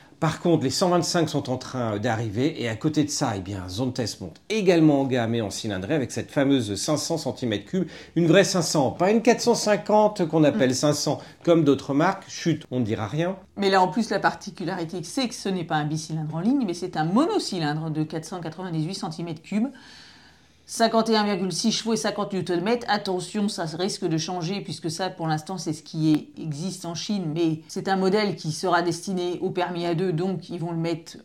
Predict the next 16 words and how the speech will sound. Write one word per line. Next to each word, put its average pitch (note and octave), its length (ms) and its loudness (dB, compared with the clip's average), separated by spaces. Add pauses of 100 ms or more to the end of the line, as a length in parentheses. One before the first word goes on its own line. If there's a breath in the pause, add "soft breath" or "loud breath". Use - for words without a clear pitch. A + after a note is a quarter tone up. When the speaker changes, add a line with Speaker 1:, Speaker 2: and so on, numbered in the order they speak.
Speaker 2:
euh, D3+ 200 -6 (200)
pile F3 160 -4
poil F3+ 440 4
à E3+ 60 2
quarante-sept F#3+ 540 -4
virgule E3 300 -4
six G#3+ 180 -2
chevaux G#3 320 -4
pour D#3+ 160 -8
qu'il E3+ 140 -10
soit E3 160 -8
conforme D#3+ 500 -4
au D3+ 40 -4
modèle D#3 340 -4
A D#3+ 80 -2
deux. B3 240 0